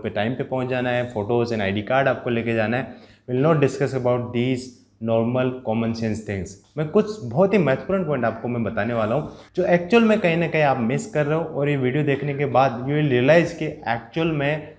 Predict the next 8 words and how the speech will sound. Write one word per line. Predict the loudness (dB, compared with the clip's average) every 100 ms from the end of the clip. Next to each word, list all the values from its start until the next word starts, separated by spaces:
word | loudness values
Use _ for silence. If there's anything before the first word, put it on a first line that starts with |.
| _ _ _ _ _ -6
most | -2 -2 0
of | 0 0
us | -2 -12 -4
are | -2 0
missing | -2 -2 -2 -2
this | -4 -4
point | -4 -4 -8 -6 -2
and | -2